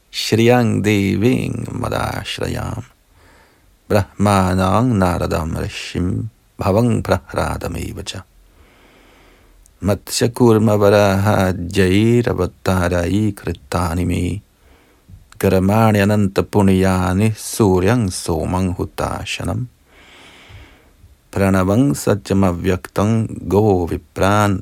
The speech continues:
धर्मम् अव्ययम्। दाक्षायणीर्धर्मपत्नी सोमकश्यपयोरपि।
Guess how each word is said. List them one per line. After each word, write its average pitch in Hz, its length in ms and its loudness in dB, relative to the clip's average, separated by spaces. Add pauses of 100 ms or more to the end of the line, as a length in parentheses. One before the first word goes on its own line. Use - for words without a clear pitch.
(160)
धर्मम् 85 640 -6 (140)
अव्ययम्। 95 560 -4 (1300)
दाक्षायणीर्धर्मपत्नी 98 2750 2
सोमकश्यपयोरपि। 87 1800 -2